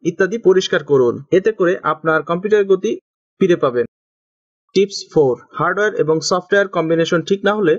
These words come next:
কম্পিউটার স্লো হয়ে যায়। তাই যে কোনো সফটওয়্যার ইনস্টল করার পূর্বে অবশ্যই আপনাকে নিশ্চিত হতে হবে সফটওয়্যারে মিনিমাম রিকোয়ারমেন্ট এবং কম্পিউটার কনফিগারেশন ম্যাচ করছে কিনা। যে সকল সফটওয়্যারের মিনিমাম requirement আপনার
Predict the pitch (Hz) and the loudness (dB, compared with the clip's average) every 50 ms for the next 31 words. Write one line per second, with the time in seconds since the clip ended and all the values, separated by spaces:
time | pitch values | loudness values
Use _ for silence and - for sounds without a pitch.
0 | - - 170 165 175 185 190 196 190 - 165 156 147 143 139 131 123 123 117 117 | 0 -2 -2 -2 0 0 0 -2 -2 0 0 0 0 2 0 0 0 0 -2 0
1 | - 156 151 143 139 160 175 202 202 202 196 - 202 185 - 196 180 170 160 160 | 0 -2 -2 -2 -2 -4 -2 0 0 0 0 0 -2 -2 0 0 0 0 0 -2
2 | - - 202 190 190 190 190 196 196 202 196 185 160 156 156 - 170 175 202 196 | 0 -2 -2 0 0 0 2 0 2 2 0 0 2 0 0 0 0 0 0 0
3 | - 226 214 - 143 139 - 151 147 156 156 160 165 - - 208 202 208 196 196 | 0 0 0 0 -2 -4 -6 -4 -4 -2 -2 -2 -2 -2 -2 0 0 0 0 2
4 | 196 170 156 170 185 240 - _ _ _ _ _ _ _ _ _ _ _ _ _ | 2 0 0 -2 -4 -8 -10 _ _ _ _ _ _ _ _ _ _ _ _ _
5 | - - - - 185 180 - - 208 190 170 185 214 240 - - - 147 160 185 | -12 -6 -4 -2 -2 -2 -2 0 0 0 0 0 0 -2 -4 -2 0 0 2 4
6 | 196 196 196 196 185 165 160 165 175 175 180 180 196 226 233 - _ 160 170 170 | 4 4 2 2 2 0 0 2 2 0 2 0 -2 -2 -4 -2 _ -2 0 2
7 | 208 202 143 240 - - _ _ _ _ _ _ _ _ _ _ _ _ _ _ | 2 0 0 -2 -6 -10 _ _ _ _ _ _ _ _ _ _ _ _ _ _
8 | _ _ - 165 170 165 175 165 175 170 160 160 180 180 185 180 208 185 202 196 | _ _ -2 -2 -2 -2 -2 -2 -2 -2 0 0 -2 -2 -2 -2 -2 0 2 2
9 | 196 196 202 196 214 262 - _ _ _ _ _ _ _ _ _ _ _ _ _ | 0 0 0 -2 -4 -4 -6 _ _ _ _ _ _ _ _ _ _ _ _ _
10 | - 143 156 175 170 - - - 147 135 139 - 139 139 127 117 113 98 139 - | -4 -2 -2 -2 -4 -4 -2 0 0 0 0 -2 -2 0 0 -2 -2 -4 -6 -10
11 | _ _ _ _ _ - 147 143 165 175 214 202 208 214 214 196 - 185 165 160 | _ _ _ _ _ -2 0 0 2 2 2 2 2 0 0 0 -2 -2 -2 -2
12 | - 175 165 175 196 214 220 208 214 185 175 175 175 185 185 180 165 165 165 202 | 0 0 0 0 2 0 0 0 0 0 0 0 2 2 0 0 0 0 0 0
13 | 202 196 196 202 202 202 202 202 - - _ - 135 139 - 160 156 | 0 0 0 -2 -4 -4 -6 -8 -16 -20 _ -10 -8 -6 -4 -4 -4